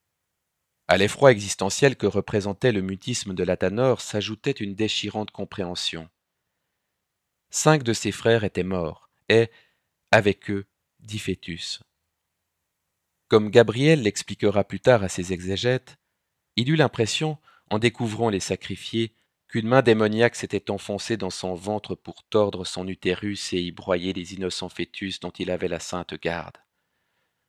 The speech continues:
Une sensation, hélas, qui se répéterait au fur et à mesure qu'il prendrait la mesure de l'état désastreux de la Tanor. Mais n'anticipons pas. Plus tard,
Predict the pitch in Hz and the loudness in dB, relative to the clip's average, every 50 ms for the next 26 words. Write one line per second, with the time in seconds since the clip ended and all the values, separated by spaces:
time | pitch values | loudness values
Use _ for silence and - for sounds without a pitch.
0 | _ _ - 107 107 - 107 104 - - 98 - - - 123 123 123 110 - _ | _ _ -4 -4 -2 0 -2 0 0 0 0 0 -2 -2 -2 -2 -4 -6 -10 _
1 | _ _ - 98 98 110 123 123 107 92 - - - - _ _ _ _ _ _ | _ _ 0 2 4 6 6 6 6 4 0 -6 -12 -14 _ _ _ _ _ _
2 | _ _ _ _ _ - 117 - - 113 113 120 - - 107 - - - - 120 | _ _ _ _ _ -8 -6 -2 0 2 2 2 4 2 2 0 -2 -2 2 2
3 | 117 120 117 - - 101 98 - - - 120 120 113 107 98 95 95 95 98 98 | 2 2 2 0 -4 -4 -4 -4 -6 -4 -2 -2 0 2 2 2 2 0 -2 -6
4 | 92 - 104 107 107 - - 98 - - - 104 98 92 107 101 95 92 90 90 | -6 -6 -6 -6 -6 -6 -8 -10 -10 -8 -8 -8 -4 -2 0 0 0 0 -2 -4
5 | 87 82 - 92 90 90 85 87 85 - - 87 82 87 82 85 85 - - - | -6 -6 -6 -6 -6 -6 -6 -6 -6 -4 -4 -4 -4 -6 -8 -10 -10 -10 -12 -12
6 | - - 90 82 82 80 76 - 82 80 80 78 76 78 82 - - - _ _ | -10 -10 -8 -8 -6 -8 -8 -8 -10 -12 -12 -12 -14 -14 -16 -20 -20 -20 _ _
7 | _ _ _ _ _ _ _ _ _ _ _ _ _ _ _ _ _ _ _ _ | _ _ _ _ _ _ _ _ _ _ _ _ _ _ _ _ _ _ _ _
8 | _ _ _ _ _ _ _ _ _ _ _ _ _ _ _ - 117 147 170 175 | _ _ _ _ _ _ _ _ _ _ _ _ _ _ _ -2 2 2 2 2
9 | - 190 - - 190 - 120 113 - - 90 78 80 - - _ _ _ _ _ | 2 -2 -4 -4 -2 0 0 -2 0 0 0 0 0 -2 -8 _ _ _ _ _
10 | _ _ _ _ _ _ _ _ _ _ _ _ _ _ _ _ _ _ _ _ | _ _ _ _ _ _ _ _ _ _ _ _ _ _ _ _ _ _ _ _
11 | _ - 95 - - 156 170 175 160 - - - | _ -12 -4 2 4 6 6 6 4 2 0 -8